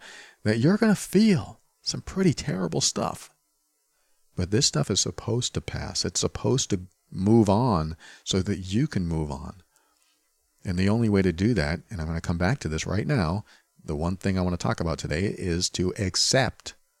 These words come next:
that this person is gone, that you are not getting them back,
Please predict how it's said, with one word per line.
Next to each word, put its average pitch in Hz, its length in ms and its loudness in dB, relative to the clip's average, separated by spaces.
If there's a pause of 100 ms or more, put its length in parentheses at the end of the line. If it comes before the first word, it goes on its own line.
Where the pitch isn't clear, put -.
(400)
that 82 300 -2 (160)
this 104 340 2
person 87 580 -4
is 85 240 -4
gone, 82 640 -4 (480)
that - 300 -6
you 123 420 0
are 98 180 -2
not 92 540 -2
getting 98 320 0
them 92 260 0
back, 87 440 -4